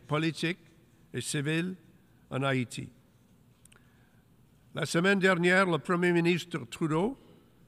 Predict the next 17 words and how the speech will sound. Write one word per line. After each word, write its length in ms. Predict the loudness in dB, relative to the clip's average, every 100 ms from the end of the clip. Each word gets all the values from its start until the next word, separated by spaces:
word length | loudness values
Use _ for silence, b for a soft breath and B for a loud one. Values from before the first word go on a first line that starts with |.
| _ -12
a 80 |
convoqué 560 | -4 -2 0 0 2 2
une 140 | 2
réunion 560 | 2 2 2 2 2 0
du 120 | -2
groupe 280 | -2 -2 0
consultatif 800 | -2 -2 -4 -4 -4 -2 -2 -4
spécial 640 | -6 -6 -4 -2 -2 -2 -6 b b b -4
sur 260 | -2 0
Haïti, 520 | 2 2 0 -4 -8 -10 -20 -20 _
que 120 | -4
le 100 | -4
Canada 560 | -2 0 0 2 2 0
est 80 | -2
fier 480 | -2 0 0 0
de 80 | -6
présider. 560 | -8 -8 -8 -8 -10